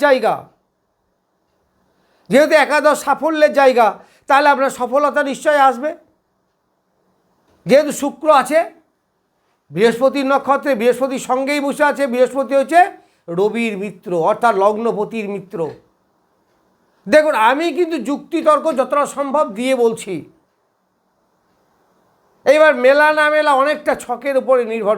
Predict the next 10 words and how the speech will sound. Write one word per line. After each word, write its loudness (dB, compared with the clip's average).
করছে। -10
একটা 0
ছক 4
দেখতে -2
হলে 2
সেখানে 2
ডিগ্রি -2
দেখতে 2
হয়, 0
নক্ষত্র 0